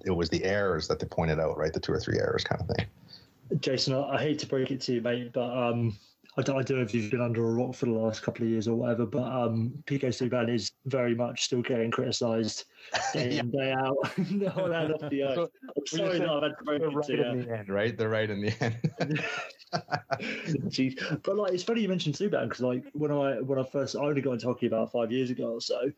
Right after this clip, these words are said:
Speaker 2: and obviously when you, when you first start watching it,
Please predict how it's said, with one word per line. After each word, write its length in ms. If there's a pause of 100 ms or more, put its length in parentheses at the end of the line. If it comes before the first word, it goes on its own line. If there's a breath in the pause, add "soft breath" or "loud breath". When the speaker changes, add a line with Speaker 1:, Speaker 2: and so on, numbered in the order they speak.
(400 soft breath)
Speaker 2:
and 120
obviously 340
when 120
you, 200
when 140
you 100
first 280
start 200
watching 360
it, 260